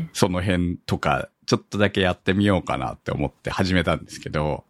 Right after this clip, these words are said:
Speaker 1: うん。
Speaker 2: 気がついたら、えー、二十分やってました。
Speaker 1: <laughs> 結構やりましたね。
Speaker 2: は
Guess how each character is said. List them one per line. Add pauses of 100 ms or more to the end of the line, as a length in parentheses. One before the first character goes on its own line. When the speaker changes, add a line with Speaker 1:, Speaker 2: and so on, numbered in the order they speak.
(260)
Speaker 1:
う
ん。
Speaker 2:
気
が
つ
い
た
ら、 (140)
え
ー、
二
十
分
や
っ
て
ま
し
た。 (480)
Speaker 1:
<laughs>
結
構
や
り
ま
し
た
ね。
Speaker 2:
は